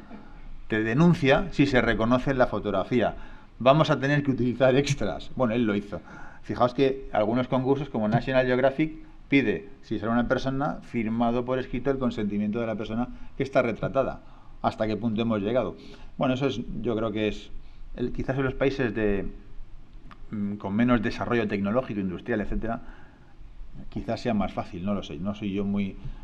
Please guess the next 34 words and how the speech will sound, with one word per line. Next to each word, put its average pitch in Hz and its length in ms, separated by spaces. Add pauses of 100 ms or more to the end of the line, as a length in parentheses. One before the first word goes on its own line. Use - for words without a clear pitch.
(180)
pero 98 160
aquí 120 340
en 113 100
el 104 120
mundo 117 540 (300)
occidental, 113 680
por 110 140
así 107 180
decirlo, 110 400
hacer 101 200
fotos 98 420
en 92 80
la 92 100
calle 110 240
de 80 100
gente, 98 440 (420)
pues - 140
casi 113 160
hay 101 60
que 85 60
pagarles, 82 460 (260)
es 92 140
muy 104 180
difícil, 78 380
¿no? 78 140 (1900)
En 127 180
la 123 520
revista 143 420
Life 180 500 (200)
le 113 340
hace 127 160
un 135 100
encargo 123 540
para 101 480